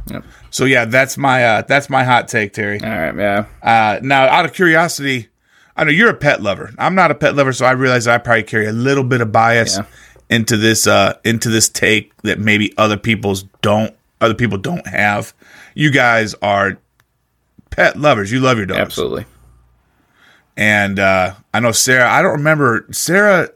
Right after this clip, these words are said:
Speaker 2: I seem to remember sometime in the past having a conversation
Speaker 1: I, I
Speaker 2: with
Speaker 1: will
Speaker 2: Sarah
Speaker 1: re-, I
Speaker 2: about
Speaker 1: will
Speaker 2: pit
Speaker 1: tell
Speaker 2: bulls.
Speaker 1: you this story right now. All right. So, I had just started going back to work after Ruby was born. Sarah was still at home on maternity leave,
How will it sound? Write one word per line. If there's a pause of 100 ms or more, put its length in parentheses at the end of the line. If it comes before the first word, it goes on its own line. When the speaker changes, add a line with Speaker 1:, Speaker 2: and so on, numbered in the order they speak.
(640)
Speaker 2:
I
seem
to
remember
sometime
in
the
past
having
a
conversation
Speaker 1:
I,
I
Speaker 2:
with
Speaker 1:
will
Speaker 2:
Sarah
Speaker 1:
re-,
I
Speaker 2:
about
Speaker 1:
will
Speaker 2:
pit
Speaker 1:
tell
Speaker 2:
bulls.
Speaker 1:
you
this
story
right
now. (920)
All
right. (300)
So, (540)
I
had
just
started
going
back
to
work
after
Ruby
was
born. (520)
Sarah
was
still
at
home
on
maternity
leave,